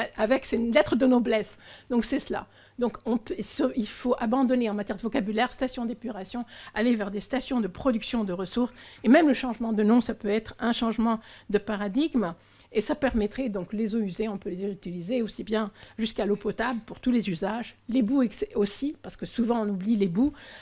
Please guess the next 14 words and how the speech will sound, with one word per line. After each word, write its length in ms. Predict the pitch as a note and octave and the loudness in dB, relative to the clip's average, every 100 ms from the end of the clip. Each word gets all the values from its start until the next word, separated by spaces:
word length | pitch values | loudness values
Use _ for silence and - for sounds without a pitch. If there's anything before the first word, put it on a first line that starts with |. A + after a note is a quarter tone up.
| - | -10
avec 240 | F#3+ F#3 | -6 -4
des, 140 | F#3 F#3 | -2 -4
des 160 | F3+ | -2
digesteurs 680 | G#3+ F3+ F#3+ F#3+ - A3+ A3 | -6 -4 -6 -6 -4 -2 -2
anaérobiques 480 | - G#3 F#3+ F#3+ A#3 | -4 -6 -2 -2 -2
pour 140 | F#3+ | -6
produire 240 | G3+ F#3+ F3+ | -8 -6 -6
du 100 | G#3 | -4
biogaz, 580 | F#3 A3 F#3 G#3 A3+ | 0 2 2 0 -2
du 100 | - | -4
biosolide, 580 | B3+ G#3+ B3 - G3+ A#3+ - - - _ _ _ - | -6 -2 -2 -2 -2 -4 -4 -18 -20 _ _ _ -4
crédit 280 | B3 A3 | 0 0
carbone 480 | A3 G#3 F#3+ A3+ B3+ B3+ | 0 0 2 2 2 2
et 180 | C4+ C#4 | 2 2